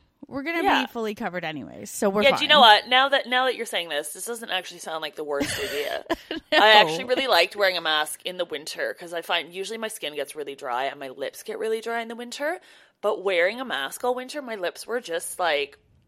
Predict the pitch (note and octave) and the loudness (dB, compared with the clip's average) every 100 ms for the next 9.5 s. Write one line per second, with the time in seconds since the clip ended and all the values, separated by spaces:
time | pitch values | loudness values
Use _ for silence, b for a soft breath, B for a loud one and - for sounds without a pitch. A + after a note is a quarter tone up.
0 | _ _ _ - - B3 B3+ G#3 F3+ - | _ _ _ -12 -10 -4 -4 -2 -2 0
1 | F#3+ F#3 F#3 F#3 - F#3 F3 E3+ F3 F3+ | 2 4 4 0 2 2 2 -2 -4 0
2 | E3 D#3+ F3 G3 G3 G3+ G3 F#3+ G3 G3+ | 2 2 2 2 2 4 6 4 2 0
3 | F3+ F#3 F3 E3 E3 G3 - G3 F3+ E3+ | 0 0 0 -2 -2 -10 -6 -2 2 2
4 | E3+ F3 E3+ D#3+ D#3+ D#3 D#3 D#3 b _ | 0 0 0 2 2 2 2 -2 b _
5 | E3+ D#3+ D3 C#3+ B2+ D#3 D#3+ F3 E3+ E3 | -10 -4 -2 -2 -4 -4 -4 -4 -4 -2
6 | D#3+ D#3 D#3 D3+ D3 D3 D3+ - G#3+ G3 | -2 -2 -4 -4 -4 -4 -10 -4 2 4
7 | F#3 - A3 E3+ C3+ - G#3+ A3+ - F#3+ | 4 2 2 4 4 2 0 0 -4 -4
8 | F3 - _ _ _ D3+ A#3 E3+ D3+ C#3+ | -4 -6 _ _ _ -2 0 2 2 2
9 | C#3+ D3 - - | 0 0 -4 -14